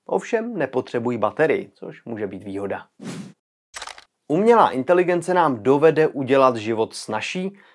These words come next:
a pohodlnější. O tom asi není sporu. Přináší však spoustu nebezpečí. Nebudu teďka mluvit o generativní umělé inteligenci, o tom radši někdy příště,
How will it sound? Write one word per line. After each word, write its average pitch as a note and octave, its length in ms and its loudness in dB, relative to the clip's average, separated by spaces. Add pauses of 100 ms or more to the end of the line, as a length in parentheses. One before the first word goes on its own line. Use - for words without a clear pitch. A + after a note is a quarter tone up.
(180)
a - 80 2
pohodlnější. G#2+ 840 -2
O - 80 -10
tom G2 160 -8
asi G2+ 240 -8 (300)
není B2 360 -4
sporu. E3+ 400 2 (360)
Přináší G#3 500 2
však G3+ 240 -2
spoustu E3 400 -4
nebezpečí. B2+ 680 -2 (360)
Nebudu C3 340 0
teďka A#2 300 -4
mluvit G#2 400 -8
o F#2 180 -6
generativní A2+ 800 0
umělé G#2 360 -4
inteligenci, G#2 760 -2
o - 100 -20
tom F#2+ 160 -6
radši F#2 240 -10
někdy F#2+ 220 -8
příště, - 400 -10